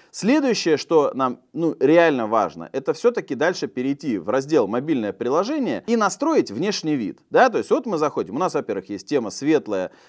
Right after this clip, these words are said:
у нас есть логотип мобильного приложения и так далее, я думаю, вы сами здесь разберетесь.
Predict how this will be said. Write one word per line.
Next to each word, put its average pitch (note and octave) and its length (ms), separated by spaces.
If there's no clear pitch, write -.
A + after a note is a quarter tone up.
у A2+ 100
нас C3+ 220
есть G#2+ 120
логотип C#3+ 400
мобильного C3+ 340
приложения F#3+ 380
и G3+ 40
так A#3+ 120
далее, A#3+ 360
я F3+ 140
думаю, D#3 360
вы B2+ 100
сами D#3+ 340
здесь A2 280
разберетесь. G#2+ 460